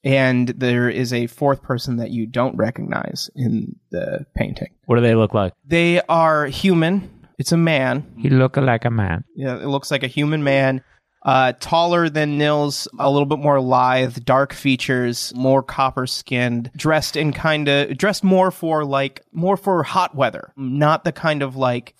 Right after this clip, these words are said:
Speaker 1: foresty kind of garb that Nils is dressed in, but, uh, but definitely looks like they come from someplace that gets a lot of sun.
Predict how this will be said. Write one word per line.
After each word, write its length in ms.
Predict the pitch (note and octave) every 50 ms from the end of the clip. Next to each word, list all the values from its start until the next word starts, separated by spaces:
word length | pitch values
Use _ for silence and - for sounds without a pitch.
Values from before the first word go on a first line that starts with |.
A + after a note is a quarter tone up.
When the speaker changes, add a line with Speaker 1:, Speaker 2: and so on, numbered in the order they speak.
| _
Speaker 1:
foresty 500 | - D3 D3+ C#3+ C#3 B2+ - - - B2+
kind 240 | B2+ C#3 C#3+ C3+ B2+
of 120 | A#2+ A#2+
garb 480 | A#2+ B2+ A#2+ B2 A#2+ B2 B2 A#2+ A#2 - - -
that 380 | - B2 A#2+ A#2 A#2 A2+ - -
Nils 340 | A#2+ B2 C3+ D3+ F3+ F3 F3
is 120 | G3 F3
dressed 360 | - - G#3 G#3 - - -
in, 280 | A3 A3 A3 A3 G#3+ G#3
but, 380 | - D3+ C3 C#3 B2+ B2 A#2 - -
uh, 400 | - B2+ B2 A#2 A2+ G2+ F2 D2 F2
but 220 | F#2 C#3+ C3 B2
definitely 400 | E3 E3 D#3 - E3+ D#3 D3+ C#3+
looks 260 | C3+ C#3 D3 - - -
like 140 | C#3 B2
they 120 | B2+ C3 B2+
come 220 | - - C#3+ B2+
from 160 | A#2 B2 B2
someplace 460 | B2 - C3 A#2+ A#2 C3 A#2+ A#2 A#2 -
that 240 | - A#2 A#2 -
gets 240 | C3+ C3+ A#2+ - -
a 60 | B2
lot 280 | A#2 A#2+ B2+ B2 A#2+ A2+
of 60 | A2+
sun. 380 | - - - A2+ G2+ - -